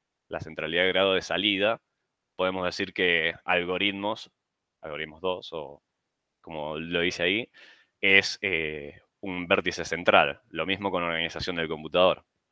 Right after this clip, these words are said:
Bueno, después de esto les voy a mostrar básicamente un ejercicio para que lo entendamos mejor al, al tema. Y dice así: "Aerolíneas Buchual quiere hacerle una competencia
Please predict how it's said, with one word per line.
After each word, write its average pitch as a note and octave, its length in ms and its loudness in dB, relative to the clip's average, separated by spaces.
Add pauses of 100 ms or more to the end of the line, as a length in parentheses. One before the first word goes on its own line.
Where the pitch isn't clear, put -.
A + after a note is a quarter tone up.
(1080)
Bueno, F2+ 320 4 (440)
después A2 300 0
de A2 100 6
esto F#2 640 4
les E2+ 220 -4
voy G2 140 0
a F#2 60 0
mostrar F2+ 840 0 (200)
básicamente F2+ 640 -2
un G2 80 -2
ejercicio D3+ 580 -4 (320)
para E2 180 -2
que D#2 280 -8
lo E2 100 -8
entendamos F2+ 400 -4
mejor G2 260 0
al, F2+ 440 -4 (220)
al F#2 180 -6
tema. C#3 260 0 (1040)
Y C#3 300 0
dice C#3+ 240 -2
así: D#2 220 -6 (880)
"Aerolíneas C#3 440 4
Buchual B2+ 520 0 (200)
quiere A#2 200 0
hacerle A#2+ 240 -4
una G2 180 2
competencia A#2 800 -4